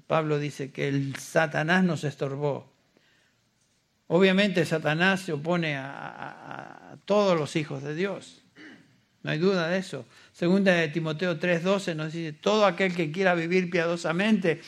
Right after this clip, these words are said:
en Cristo Jesús sufrirá aflicción". Eh, todo creyente, como lo vimos ya en la descripción de Pedro, estas aflicciones se van cumpliendo en todos vuestros hermanos alrededor del mundo.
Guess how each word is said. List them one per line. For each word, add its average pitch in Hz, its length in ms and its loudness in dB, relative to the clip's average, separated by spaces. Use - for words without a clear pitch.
en 156 160 0
Cristo 175 340 0
Jesús 226 460 0
sufrirá 170 560 2
aflicción". 151 680 -6
Eh, 151 220 -14
todo 208 320 4
creyente, 151 500 -4
como 156 200 -2
lo 156 100 4
vimos 165 280 2
ya 165 160 2
en 156 100 -2
la 143 100 0
descripción 143 500 -6
de 143 100 -6
Pedro, 143 460 0
estas 151 400 -4
aflicciones 180 600 0
se 180 80 -2
van 185 160 -2
cumpliendo 190 480 0
en 180 100 0
todos 196 220 0
vuestros 196 340 -4
hermanos 196 440 2
alrededor 170 500 4
del 175 140 4
mundo. 180 460 0